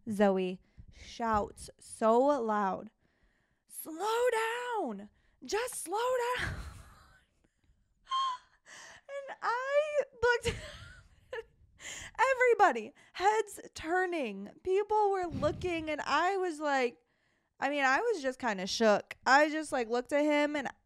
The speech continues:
I didn't, I was just eating a cheeseburger.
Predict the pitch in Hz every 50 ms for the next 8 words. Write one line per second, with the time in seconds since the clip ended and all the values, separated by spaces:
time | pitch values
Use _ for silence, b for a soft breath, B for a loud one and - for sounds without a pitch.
0 | _ - 240 285 311 349 370 330 - - _ _ _ _ _ - 254 277 294 294
1 | 254 240 254 233 220 226 214 202 202 196 202 - 214 214 214 - 196 202 196 202
2 | 220 226